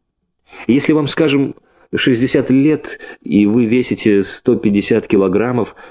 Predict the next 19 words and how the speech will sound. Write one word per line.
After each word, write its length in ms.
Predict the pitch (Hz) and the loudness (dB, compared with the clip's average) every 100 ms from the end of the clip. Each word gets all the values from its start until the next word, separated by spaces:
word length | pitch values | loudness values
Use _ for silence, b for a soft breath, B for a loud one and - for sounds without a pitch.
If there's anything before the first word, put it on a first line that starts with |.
| B | B
и 240 | - 95 | 0 0
при 180 | 92 98 | 2 2
этом 220 | 113 101 | 2 0
играете 520 | 101 92 107 104 - 87 | 0 0 0 -2 -2 -2
Кармен 640 | 98 90 90 107 101 98 | 0 2 2 0 0 -2
или 220 | 92 87 | 0 0
Хозе, 640 | 82 - 87 85 98 117 117 B B 90 - | 0 0 0 2 0 0 -4 B B -4 -2
то 140 | 110 | 0
одно 220 | 98 95 107 | 0 0 0
дело, 220 | 110 104 | 2 0
когда 260 | - 90 92 | 0 0 0
вы 120 | 90 | 0
выходите 680 | 92 - 95 90 - 90 B B - | 0 0 0 0 0 -2 B B -4
на 160 | 95 92 | -2 -2
сцену 340 | - 101 92 | 0 0 0
театра, 640 | - 95 90 85 - 110 B B _ _ | 0 0 0 -2 -2 -2 B B _ _
оставаясь 580 | 76 - 85 95 90 - | -8 -2 2 2 0 -2
на 80 | |
расстоянии 760 | 87 - - 87 87 90 82 | -4 -2 0 0 0 -2 -2